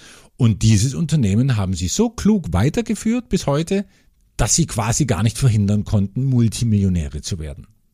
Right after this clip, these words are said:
Und dann gibt es die restlichen vierundneunzig mit einem Nettoeinkommen von tausendachthundert bis zehntausend Euro pro Monat, sagen wir jetzt mal,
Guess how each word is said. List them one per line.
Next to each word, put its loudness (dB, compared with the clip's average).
Und -2
dann 2
gibt -2
es 0
die 0
restlichen -2
vierundneunzig 0
mit -4
einem -6
Nettoeinkommen -2
von -8
tausendachthundert -6
bis -16
zehntausend -14
Euro -2
pro -6
Monat, -2
sagen -6
wir -2
jetzt -8
mal, -2